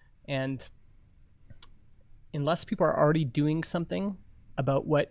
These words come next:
you're pr-, like, proposing, they already have a way of doing it right now,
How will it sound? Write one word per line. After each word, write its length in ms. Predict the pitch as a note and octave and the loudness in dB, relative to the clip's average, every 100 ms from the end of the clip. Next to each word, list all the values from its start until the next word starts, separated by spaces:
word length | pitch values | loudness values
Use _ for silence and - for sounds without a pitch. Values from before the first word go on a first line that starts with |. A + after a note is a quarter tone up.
| - - - - - | -6 -20 -20 -20 -8
you're 140 | - C#3+ | -2 -2
pr-, 120 | - - - - | -4 -20 -18 -4
like, 260 | D3 C#3 F3 - | -2 -2 -8 -8
proposing, 640 | D3 B2+ C#3 C#3+ F#3 G#3+ F3 | -4 0 0 0 -2 -4 0
they 100 | D3 | 2
already 300 | E3 D3+ E3+ | 4 4 6
have 160 | D#3 | 4
a 60 | D3+ | 4
way 240 | C#3 C#3 | 2 2
of 120 | D3 C3 | 2 2
doing 220 | C#3+ D3 | 2 2
it 100 | C#3+ | 2
right 180 | C#3 - | 0 0
now, 380 | B2+ C#3 F#3+ | 0 0 -2